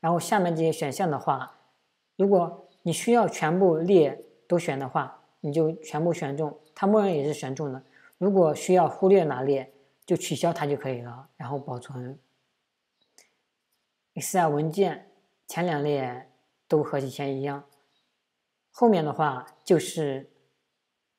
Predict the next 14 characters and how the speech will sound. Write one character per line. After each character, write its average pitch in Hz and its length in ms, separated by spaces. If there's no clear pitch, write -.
和 156 260
网 143 240
页 151 320
一 135 60
样， 135 280
网 156 180
页 202 160
它 165 200
有 143 180
几 143 180
列， 139 180
它 - 180
就 147 140
会 135 380